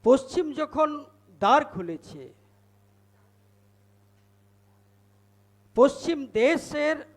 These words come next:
সংস্কৃতি কেউ আমাদের উন্নয়নের জন্য তারও প্রয়োজন রয়েছে, দিবে আর নিবে, মেলাবে মিলিবে।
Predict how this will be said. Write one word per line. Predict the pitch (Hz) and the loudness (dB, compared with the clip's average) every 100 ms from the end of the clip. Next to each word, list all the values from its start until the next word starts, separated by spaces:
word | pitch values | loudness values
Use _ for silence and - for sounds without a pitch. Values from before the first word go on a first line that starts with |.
| _ _ _ _ | _ _ _ _
সংস্কৃতি | - 208 269 269 - 330 339 277 156 127 _ _ _ _ _ _ _ _ _ _ _ _ _ _ _ _ _ _ _ _ _ _ - | -12 -4 -4 -4 -8 -6 -4 -6 -6 -16 _ _ _ _ _ _ _ _ _ _ _ _ _ _ _ _ _ _ _ _ _ _ -2
কেউ | 277 311 | 4 4
আমাদের | 269 247 285 311 339 | 4 2 0 0 0
উন্নয়নের | 330 269 262 254 302 311 302 | -2 -6 -6 0 2 2 -2
জন্য | 302 269 262 | -2 -4 -4
তারও | 254 254 269 285 | -4 0 0 0
প্রয়োজন | 240 208 175 190 175 | 2 2 2 -2 -2
রয়েছে, | 165 156 139 - 156 | -4 -4 -8 -14 -12
দিবে | 175 190 202 | -8 -4 -2
আর | 202 190 | -2 -6
নিবে, | 180 180 170 160 156 _ _ _ - | -6 -4 -4 -4 -10 _ _ _ -16
মেলাবে | 170 180 185 151 147 | -8 -4 -4 -6 -12
মিলিবে। | 139 135 127 | -12 -16 -18